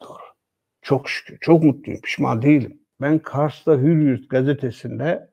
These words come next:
Allah Ali Kafkasyalı hocamdan razı olsun, dedi ki, "Oğlum senin kompozisyonun çok iyi, edebiyat öğretmeni.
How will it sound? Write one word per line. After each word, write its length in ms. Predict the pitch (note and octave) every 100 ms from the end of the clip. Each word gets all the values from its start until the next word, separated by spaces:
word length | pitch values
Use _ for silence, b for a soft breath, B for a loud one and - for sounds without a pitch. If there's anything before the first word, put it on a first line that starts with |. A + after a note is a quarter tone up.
| _ -
Allah 360 | B2+ C3+ C3
Ali 240 | B2+ C3 C3
Kafkasyalı 580 | A#2 - B2+ - A#2+
hocamdan 520 | A#2 A2+ B2 A#2+ A#2+ A2+
razı 300 | A2+ A2 D3+
olsun, 340 | C3 - _ _ _ _ _ _ _
dedi 220 | E3 F3+
ki, 80 | -
"Oğlum 320 | B2 D3 A2+
senin 260 | - B2+ B2+
kompozisyonun 800 | - B2 B2 B2+ B2 - A#2 G#2+
çok 340 | - B2+ -
iyi, 120 | - -
edebiyat 420 | A#2+ A#2 A#2+ A2+
öğretmeni. 460 | G2+ E2+ - _